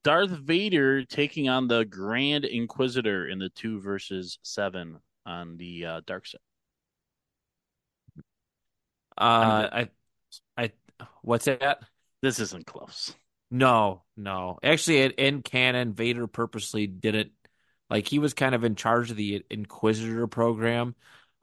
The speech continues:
Speaker 2: um, but he purposely didn't train them, you know. He, he didn't really have a whole hands-on approach because,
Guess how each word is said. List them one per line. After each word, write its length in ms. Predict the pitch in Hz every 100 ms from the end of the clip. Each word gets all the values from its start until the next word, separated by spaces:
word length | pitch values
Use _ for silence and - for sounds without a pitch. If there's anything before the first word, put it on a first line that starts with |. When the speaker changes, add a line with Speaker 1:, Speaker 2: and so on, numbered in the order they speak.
| - -
Speaker 2:
um, 480 | 98 98 95 95 - _
but 120 | 113 110
he 120 | 107
purposely 580 | - 131 131 - 117 107
didn't 380 | 92 110 113 - -
train 360 | - 110 110
them, 360 | 104 101 95 92 _ _ _ _ _ _ -
you 140 | 110
know. 300 | 104 90 78 _ _ _ _
He, 140 | 110 104
he 100 | 113
didn't 220 | 135 107
really 200 | 123 117
have 120 | 113
a 60 | 104
whole 200 | 117 110
hands-on 460 | 113 104 107 104
approach 600 | 98 - 110 104 98 - -
because, 800 | 104 - 104 101 101 92 -